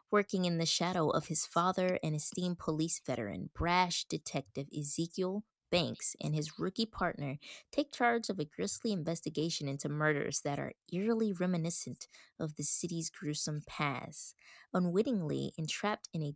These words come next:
deepening mystery, Zeke finds himself at the center of the killer's morbid game. So if you wanna see some more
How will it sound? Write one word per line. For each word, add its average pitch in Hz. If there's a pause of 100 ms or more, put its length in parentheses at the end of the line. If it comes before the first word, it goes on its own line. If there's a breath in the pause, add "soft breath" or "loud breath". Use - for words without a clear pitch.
deepening 285
mystery, 175
Zeke 190
finds 185
himself 135 (360 loud breath)
at 151
the 156
center - (140)
of 151
the 147
killer's -
morbid 151 (540)
game. 147
So -
if 151
you 196
wanna 254
see 160
some 156
more 160